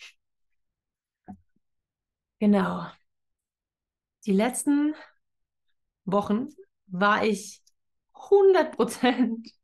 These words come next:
<laughs> davon getriggert, dass ich eigentlich kein Geld mehr zur Verfügung habe. Ich hab, als ich mein Business gestartet hab, hab ich meine, meine Savings, ähm,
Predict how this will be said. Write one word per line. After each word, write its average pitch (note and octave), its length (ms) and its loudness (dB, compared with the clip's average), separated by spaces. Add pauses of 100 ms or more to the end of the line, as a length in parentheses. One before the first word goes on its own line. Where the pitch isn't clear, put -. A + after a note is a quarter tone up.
<laughs> - 640 -10
davon A3 600 0
getriggert, G3+ 840 -4
dass F#3+ 400 -6
ich - 560 -6 (1120)
eigentlich A#3+ 480 0
kein G#3 320 0
Geld F3 260 -2
mehr - 140 -10
zur E3 160 -12
Verfügung E3+ 460 -10
habe. - 320 -10 (880)
Ich G3 200 -2
hab, F#3+ 360 -2 (560)
als G3 160 -2
ich A3+ 40 0
mein A#3+ 160 2
Business A#3 300 -2
gestartet G3+ 480 -4
hab, A#3 260 -2
hab F#3 220 -2
ich F#3+ 140 -4
meine, F#3 500 -2
meine F3 260 -6
Savings, G#3 840 -2 (640)
ähm, G3 560 0